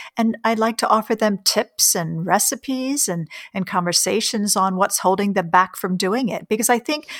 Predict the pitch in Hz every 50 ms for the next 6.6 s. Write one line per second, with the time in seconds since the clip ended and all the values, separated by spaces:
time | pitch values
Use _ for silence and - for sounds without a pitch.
0 | - - _ - 254 254 254 - 240 233 233 220 214 - 214 196 220 262 294 277
1 | - - 208 180 - 170 151 - - 170 170 175 - 190 190 - - 240 226 233
2 | - 254 226 - - 226 220 226 226 - - - - - - 214 - - - 202
3 | 202 185 196 202 - _ - 196 202 214 226 - - 170 156 - - 180 170 -
4 | 202 - - - - - - 262 254 240 240 226 - 190 156 - - - - 190
5 | 175 185 185 175 165 156 175 175 190 226 240 240 214 - - 170 170 165 165 -
6 | - 196 196 208 - - - - 175 165 - -